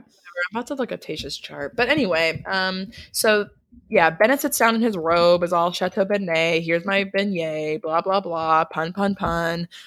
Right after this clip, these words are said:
Um, Chasen did the shirtless shit. I hated it. Um,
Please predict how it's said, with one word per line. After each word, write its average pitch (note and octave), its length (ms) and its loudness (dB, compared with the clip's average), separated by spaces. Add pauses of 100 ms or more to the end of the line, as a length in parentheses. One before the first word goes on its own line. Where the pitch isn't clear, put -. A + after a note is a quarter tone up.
(120)
Um, F3 560 4 (160)
Chasen G3 340 0
did G#3 120 -4
the A3 40 -4
shirtless E3 320 0
shit. D#3+ 320 0
I - 60 -4
hated E3 300 0
it. D#3 180 0 (260)
Um, D#3+ 520 -2